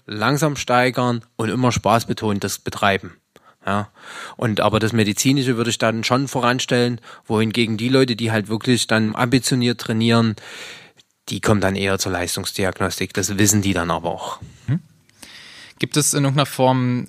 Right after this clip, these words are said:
Speaker 2: Frühzeichen oder Anzeichen für Überlastungserscheinungen? Also ich mag dir kurz ein Beispiel geben. Ich selbst würde mich jetzt als ambitionierten Hobbysportler bezeichnen, der verschiedene Dinge schon ausprobiert hat, der regelmäßig Krafttraining macht, auch Beweglichkeitstraining und so weiter,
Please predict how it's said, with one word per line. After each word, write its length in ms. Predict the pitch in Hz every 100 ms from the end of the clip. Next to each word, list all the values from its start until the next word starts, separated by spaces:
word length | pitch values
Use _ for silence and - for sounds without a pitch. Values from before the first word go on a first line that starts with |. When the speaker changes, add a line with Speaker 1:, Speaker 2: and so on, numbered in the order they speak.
| -
Speaker 2:
Frühzeichen 760 | - - 156 - 135 131 - 123
oder 220 | 113 101
Anzeichen 640 | 127 151 135 127 123 127
für 680 | - - 123 117 117 113 113 110 -
Überlastungserscheinungen? 1400 | 127 117 117 151 - 131 117 110 107 - 98 95 95 95
Also 180 | 98 113
ich 140 | - -
mag 300 | - 123 -
dir 80 |
kurz 220 | 123 127 -
ein 60 |
Beispiel 300 | 113 151 139
geben. 280 | 127 135 131 - - - - - -
Ich 120 | 123
selbst 440 | 123 143 - -
würde 140 | 117 120
mich 120 | 123
jetzt 160 | 117 -
als 240 | 107 -
ambitionierten 680 | - 123 120 120 117 104 87
Hobbysportler 840 | 113 160 - 135 139 139 135 131
bezeichnen, 640 | 117 123 120 135 - 143
der 120 | 127 117
verschiedene 380 | 117 - 123
Dinge 220 | 120 123 120
schon 500 | 113 110 104 71 -
ausprobiert 460 | 175 170 139 139 131
hat, 160 | 123
der 80 | 110
regelmäßig 480 | 127 127 120 117 110
Krafttraining 480 | 143 - 139 127 127
macht, 240 | 123 117
auch 80 | 110
Beweglichkeitstraining 880 | 123 131 - - 117 - 120 117 110
und 120 | 110
so 100 | 104
weiter, 320 | 104 107 104